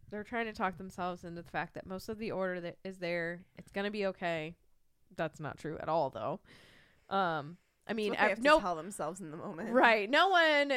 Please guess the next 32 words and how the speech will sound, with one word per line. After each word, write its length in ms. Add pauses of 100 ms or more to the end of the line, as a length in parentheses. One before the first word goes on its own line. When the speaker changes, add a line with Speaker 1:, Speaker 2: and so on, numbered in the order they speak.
(160)
Speaker 1:
no 340
one 320
dies, 680 (520)
but 420
people 240
do 160
get 180
tortured 380
because 280
of 140
this 220
break 540 (300)
and 540 (100)
the 160
Ministry 400
falling. 580 (100)
Um, 320 (260)
I 40
think, 240 (720)
uh, 280
Tonks's 360
parents 340
do 140
get 160
tortured. 420 (680)
Speaker 2:
Yep. 280 (360)
Speaker 1:
Um, 580 (960)
and 560 (120)
the 100
thought 340
of 100
Ginny, 560